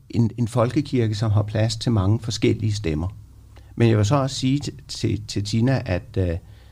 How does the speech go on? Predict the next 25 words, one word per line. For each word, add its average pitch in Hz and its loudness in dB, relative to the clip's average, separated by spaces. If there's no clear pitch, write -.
man, 107 6
hvis 107 -4
man 92 2
undersøger 123 2
en 104 6
lille 139 4
smule 107 2
i 113 0
forvejen, 85 -2
så 113 4
er 98 2
det 98 0
ret 117 -6
nemt - -4
at 104 0
finde 110 2
en 104 -2
af 104 -6
de 107 -8
præster, - -6
som 87 -4
gerne 95 4
vil 98 -2
benytte 82 -4
sig 73 -8